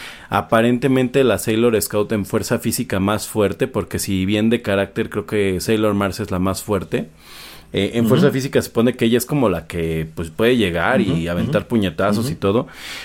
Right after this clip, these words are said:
Speaker 1: Eh,
Speaker 2: Ujú.
Speaker 1: incluso creo que juegan un poco con su, este, con su orientación, eh, más adelante cuando llegan estas
Speaker 2: Sí.
Speaker 1: Ajá.
Speaker 2: Sí, sí, sí, sí.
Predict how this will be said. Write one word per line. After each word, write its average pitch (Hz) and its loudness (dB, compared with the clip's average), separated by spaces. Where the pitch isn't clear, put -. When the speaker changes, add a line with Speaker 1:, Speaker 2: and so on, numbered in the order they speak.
Speaker 1:
Eh, 95 4
Speaker 2:
Ujú. 110 2
Speaker 1:
incluso 127 6
creo 135 6
que 90 0
juegan 123 4
un 117 4
poco 131 -2
con 113 0
su, 82 -4
este, 80 -2
con 101 -2
su - 0
orientación, 98 0
eh, 90 -4
más 104 0
adelante 107 2
cuando 90 -2
llegan 98 0
estas 98 0
Speaker 2:
Sí. 104 2
Speaker 1:
Ajá. 104 0
Speaker 2:
Sí, 95 0
sí, 104 -4
sí, 98 -4
sí. 107 -2